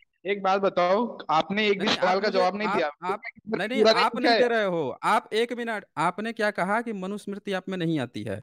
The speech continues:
Speaker 2: आपको अपनी वंशावली नहीं पता है, भाग काहे रहे हो? आपकी वंशावली ये है कि ब्रह्मा का पुत्र जो है मनु है, आ मनु का पुत्र इक्ष्वाकु,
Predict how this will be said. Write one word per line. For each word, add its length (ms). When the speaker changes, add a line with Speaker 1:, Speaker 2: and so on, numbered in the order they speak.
Speaker 2:
आपको 260
अपनी 180
वंशावली 540
नहीं 160
पता 260
है, 80
भाग 280
काहे 220
रहे 140
हो? 340
आपकी 340
वंशावली 600
ये 220
है 220
कि 140
ब्रह्मा 500
का 140
पुत्र 400
जो 140
है 120
मनु 400
है, 280
आ 60
मनु 300
का 120
पुत्र 340
इक्ष्वाकु, 640